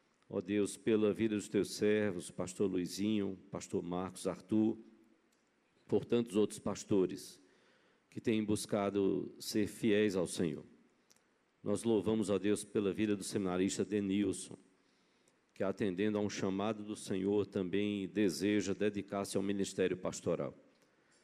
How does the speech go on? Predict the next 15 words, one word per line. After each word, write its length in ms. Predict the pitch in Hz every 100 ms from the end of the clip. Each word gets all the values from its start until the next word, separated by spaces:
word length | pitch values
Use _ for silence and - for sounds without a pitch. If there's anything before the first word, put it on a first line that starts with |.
| _ _ _
E 80 | 92
nós 240 | 107 104
clamamos 520 | - 113 107 117 113
as 160 | 104 98
tuas 420 | - 117 107 -
profundas 800 | - - 120 101 - 139 156 139
misericórdias, 1300 | 127 113 117 117 117 101 98 90 82 78 - - - -
grandiosas 720 | 80 107 117 110 113 131 107 107
misericórdias, 1000 | 107 98 101 101 104 95 90 78 - - - - _
sobre 560 | - 117 110 113 107 - - _
a 160 | 82 104
vida 760 | 78 117 139 117 107 98 92 -
de 120 | 101
cada 440 | - - 113 127 127
pastor. 500 | 104 90 - 82